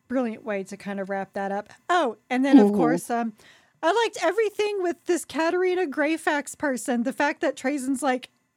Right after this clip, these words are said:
Speaker 1: "If I let this out, it'll never <laughs> stop. Like, it's a last resort." And then she sees Celestine, and she's just like, "Who's that bitch?" <laughs> Like, and, you know, yells at Abaddon that he can't kill her because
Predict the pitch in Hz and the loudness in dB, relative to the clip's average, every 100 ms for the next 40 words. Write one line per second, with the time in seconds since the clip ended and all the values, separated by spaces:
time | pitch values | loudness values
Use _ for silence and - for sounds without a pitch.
0 | _ 269 - 254 285 294 294 - 294 - | _ -2 0 0 0 0 -2 -2 -2 0
1 | 262 240 220 - 269 285 254 262 254 254 | 2 0 -2 -2 0 2 2 2 2 -2
2 | - - 330 330 359 - _ 294 254 311 | -4 -6 -2 0 0 -4 _ -4 -4 -4
3 | 330 339 269 294 - 285 226 294 247 - | -2 0 0 -2 -2 -2 0 2 0 -4
4 | _ _ _ - - - - - _ 311 | _ _ _ -20 -20 -20 -20 -20 _ 0
5 | 330 359 - 302 - - 339 330 - 277 | 2 0 -2 -6 -4 -2 -2 -2 0 0
6 | 330 269 302 269 247 233 - 277 - 247 | 0 -4 -2 0 0 0 -4 -6 -6 -4
7 | 269 226 - _ _ _ _ _ _ _ | 0 0 -2 _ _ _ _ _ _ _
8 | _ _ _ _ _ _ _ _ 370 466 | _ _ _ _ _ _ _ _ 2 2
9 | 440 403 415 466 - 403 370 311 - - | 2 0 2 -2 0 2 2 0 -2 -10
10 | - - 359 - - - - 294 - - | -6 0 0 0 -12 -12 -4 -4 -4 -16
11 | - - - - 330 302 - 285 285 247 | -16 -18 -10 0 2 2 0 0 2 2
12 | 277 294 285 254 302 269 254 269 302 302 | 2 0 0 0 2 0 0 -4 -6 -2
13 | 330 311 285 269 269 254 269 269 233 208 | -2 -2 0 2 2 0 0 0 -2 -4